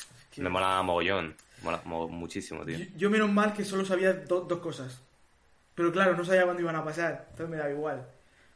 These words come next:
Speaker 1: Pero ya me lo olía muchas veces, era como, ya, va a pasar esto, va a pasar esto, pero solo sabía dos datos, ¿eh? Solo sabía dos, y dije, por eso, por eso me la vi, si yo hubiera sabido muchas cosas, creo que no, no me la hubiera visto nunca. Pero
Speaker 2: Ujú.
Speaker 1: claro, solo me sabía do-, dos cosas.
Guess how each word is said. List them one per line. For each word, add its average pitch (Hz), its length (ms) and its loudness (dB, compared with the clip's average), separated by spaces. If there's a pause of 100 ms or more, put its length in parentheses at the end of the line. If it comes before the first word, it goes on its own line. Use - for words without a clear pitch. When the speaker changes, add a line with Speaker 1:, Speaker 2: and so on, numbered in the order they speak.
(140)
Speaker 1:
Pero 170 140 4
ya 190 140 6
me 220 100 6
lo 202 120 8
olía 175 220 4
muchas 170 280 0
veces, 151 180 -6
era 139 220 -4
como, 139 260 -6
ya, 156 300 -6
va 147 60 -4
a 143 40 -6
pasar 156 300 -4
esto, 202 260 0
va 170 80 2
a 165 40 -2
pasar 165 220 -4
esto, 175 180 -6 (240)
pero 175 120 2
solo 208 160 0
sabía 233 240 0
dos 175 160 2
datos, 180 300 -2
¿eh? 165 120 -8 (300)
Solo 214 220 -4
sabía 208 240 4
dos, 156 180 0 (220)
y 165 120 -8
dije, 151 280 -4
por 160 180 -6
eso, 214 360 -2 (240)
por 175 100 2
eso 226 80 4
me 240 60 6
la 180 80 8
vi, 190 100 6
si 165 260 -2
yo 220 360 4 (340)
hubiera 190 280 4
sabido 185 300 4
muchas 170 320 -4
cosas, 208 360 -2
creo 175 200 -4
que 170 100 -4
no, 147 640 -8 (840)
no 151 140 -8
me 160 100 -4
la 151 80 -6
hubiera 143 200 -6
visto 135 240 -10
nunca. 131 240 -14 (1160)
Pero 139 140 -6
Speaker 2:
Ujú. 147 80 -2
Speaker 1:
claro, 143 160 -6
solo 151 200 -4
me 147 60 -6
sabía 151 200 -4
do-, 127 240 -6
dos 135 120 -10
cosas. 123 260 -10